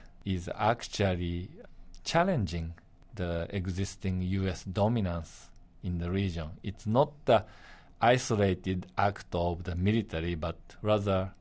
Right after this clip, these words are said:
the Chinese civilian leadership is in the mind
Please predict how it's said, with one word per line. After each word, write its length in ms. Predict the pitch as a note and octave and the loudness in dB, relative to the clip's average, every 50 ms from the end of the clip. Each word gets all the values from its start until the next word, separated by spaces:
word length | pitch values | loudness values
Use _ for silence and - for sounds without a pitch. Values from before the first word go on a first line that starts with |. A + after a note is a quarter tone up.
| - - | -12 -8
the 100 | G#2+ G2 | -8 -6
Chinese 460 | - - A#2+ A#2+ B2+ B2+ A#2+ A2 G#2 | -2 0 0 0 0 0 -2 -2 -4
civilian 540 | - - A#2+ A2+ B2 B2+ C3 B2+ B2+ B2 A#2 | -4 -2 -2 -2 0 0 2 2 2 2 2
leadership 640 | B2 D3+ G3 A3 D#3 - - - F2 D#2+ - - - - - - - - | 2 2 2 2 0 0 -2 -4 -4 -4 -6 -10 -18 -18 -18 -20 -12 -6
is 200 | - G2 F#2 F#2 | -4 -4 -2 0
in 200 | G2 F#2+ F#2+ G2 | 0 2 2 2
the 80 | F#2+ F#2 | 2 2
mind 600 | F#2+ F#2+ G2 G#2 G#2 G#2 G#2 G#2 G2+ G2 F#2+ - | 2 4 4 4 6 6 6 4 4 2 2 0